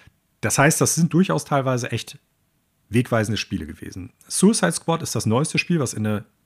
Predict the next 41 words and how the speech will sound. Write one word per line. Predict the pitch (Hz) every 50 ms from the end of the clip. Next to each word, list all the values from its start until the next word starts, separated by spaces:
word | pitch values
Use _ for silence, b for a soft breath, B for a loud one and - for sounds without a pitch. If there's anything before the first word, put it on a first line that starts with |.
| _ _ -
recht | 95 98 127 185 196 -
andere | 151 165 165 139 131
Richtung | 139 143 - 165 147 143
geht. | 135 147 147 151 147 - 113
Games | 113 117 139 160 -
as | 135 123 -
Service, | - 135 123 123 127 123 - -
wie | 120
man | 120 117 113
neudeutsch | 110 107 110 107 110 107 104 -
sagen | - - 107 104 104 104 98
würde. | 101 101 101 104 104 98
Das | 95 - -
heißt, | 92 90 92 - - B B B B B B B B B B _
eine | 120 120 120 - -
Online-Anbindung | 123 113 110 110 113 110 107 98 110 104 101 95 92
wird | 98 -
gebraucht. | - 98 90 92 90 90 - -
In | 104
der | 98 92 92
Regel | 110 107 110 -
ist | - -
es | - -
darauf | 104 95 98 92 -
ausgelegt, | - 98 98 - - 98 92 - -
dass | 104 -
man | 113 107
Multiplayer | 113 123 117 - 110 - 120 107 104 107
spielt | - - - 113 110 -
und | - 95
dass | 98 - -
man | 101 92 90
halt | 95 95 95 95 - _
immer | - 107 110 113 110 104
und | 98 -
immer | - 101 98 92 92
und | 90 90 -
immer | 101 92 87 90
und | 90 87 -
immer | - 87 85 82 80
wieder | 110 135 156 147 143 147